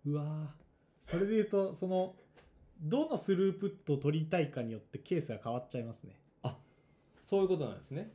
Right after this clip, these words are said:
Speaker 1: うん。だと思います。でもそれも一つのメトリックスとして表示すると思うんで、
Speaker 2: はい。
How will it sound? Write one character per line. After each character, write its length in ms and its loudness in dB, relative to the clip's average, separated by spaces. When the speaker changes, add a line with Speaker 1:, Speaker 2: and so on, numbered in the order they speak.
Speaker 1:
う 60 0
ん。 260 0
だ 140 -2
と 120 0
思 200 0
い 40 -2
ま 100 -6
す。 140 -8
で 60 0
も 100 2
そ 120 2
れ 120 0
も 300 0
一 220 -2
つ 100 -4
の 80 4
メ 120 2
ト 120 2
リ 80 2
ッ 40 -6
ク 60 -12
ス 100 -14
と 100 0
し 120 -8
て 280 2
表 200 6
示 120 0
す 80 2
る 80 -2
と 80 -6
思 160 -6
う 40 -8
ん 160 -12
で、 320 -10
Speaker 2:
は 120 0
い。 180 -4